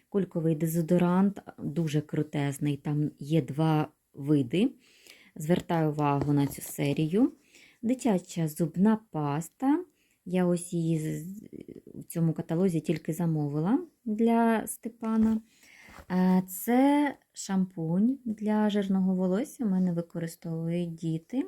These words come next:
Дуже класний, м, не шкодить оточуючому середовищу. Дуже класний і дуже закінчується. Класний шампунчик такий.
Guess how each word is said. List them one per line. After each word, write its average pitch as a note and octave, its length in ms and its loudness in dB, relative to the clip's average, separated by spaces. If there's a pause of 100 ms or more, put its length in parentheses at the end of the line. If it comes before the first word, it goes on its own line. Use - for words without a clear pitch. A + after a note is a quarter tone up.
Дуже G3 280 -2
класний, E3+ 560 -6 (520)
м, F3 280 2
не F#3 300 2
шкодить A3+ 580 -2
оточуючому D#3+ 1000 -4
середовищу. - 800 -10
Дуже D3 260 -12
класний D#4+ 440 -6
і C#4 180 -6
дуже C4 200 -2
закінчується. F3+ 920 -6 (460)
Класний F3+ 400 -8
шампунчик F#3 640 -8
такий. C#4+ 360 -8